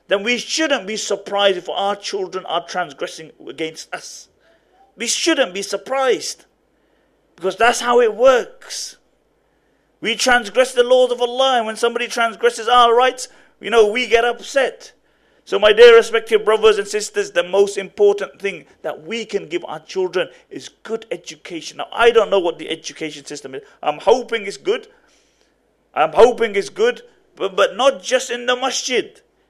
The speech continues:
in our homes. Teach them Islamic education. But the first thing is that you must know it yourself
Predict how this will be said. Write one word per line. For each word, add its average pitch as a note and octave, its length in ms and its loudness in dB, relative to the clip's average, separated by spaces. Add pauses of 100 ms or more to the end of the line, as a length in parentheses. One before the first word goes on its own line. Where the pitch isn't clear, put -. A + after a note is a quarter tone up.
(100)
in A3+ 180 -4
our A#3 200 -2
homes. C4 1120 0 (640)
Teach B3 320 -6
them B3 180 2
Islamic A#3+ 520 -2
education. A3+ 880 -4 (240)
But A3 240 2
the A3 80 6
first B3 340 6
thing B3 140 -10
is A#3 80 -6
that F3 140 -2
you A#3 240 -8
must A#3 260 -4
know A#3+ 260 -2
it A#3 220 -8
yourself A3+ 580 2